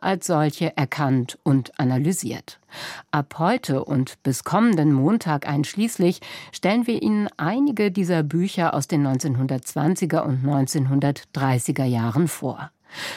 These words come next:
Zusammengetragen von meinem Kollegen Jan Drees, Redakteur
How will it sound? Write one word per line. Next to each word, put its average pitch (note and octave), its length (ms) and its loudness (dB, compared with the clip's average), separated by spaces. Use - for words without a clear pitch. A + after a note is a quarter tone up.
Zusammengetragen G3+ 920 2
von D3 160 2
meinem C#3+ 260 4
Kollegen C#3 460 4
Jan B2 240 2
Drees, E3 440 -4
Redakteur D#3 640 0